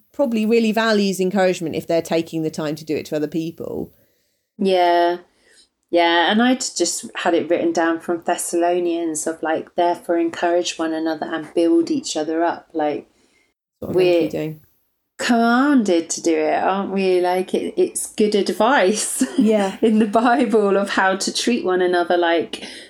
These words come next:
Speaker 2: build each other up, don't tear each other down. And, like, the way to do that is to encourage one another, isn't it?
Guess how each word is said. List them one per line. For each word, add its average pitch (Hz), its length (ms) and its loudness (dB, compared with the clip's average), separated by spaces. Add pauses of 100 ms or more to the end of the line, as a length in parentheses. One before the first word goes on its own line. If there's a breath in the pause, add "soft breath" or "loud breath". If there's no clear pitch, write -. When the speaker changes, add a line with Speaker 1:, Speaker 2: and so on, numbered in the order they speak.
(140 loud breath)
Speaker 2:
build 233 280 2
each - 240 0
other 185 280 0
up, 202 180 -2
don't - 220 -2
tear 175 300 0
each - 200 -2
other 180 160 -2
down. 180 560 0
And, 165 240 -2
like, 165 440 -4 (360)
the 175 140 -2
way 175 160 2
to - 140 -10
do 185 160 2
that 170 160 0
is 170 120 -4
to - 140 -4
encourage 196 600 -2
one - 140 -6
another, 151 400 -4
isn't 180 260 -2
it? 160 320 -4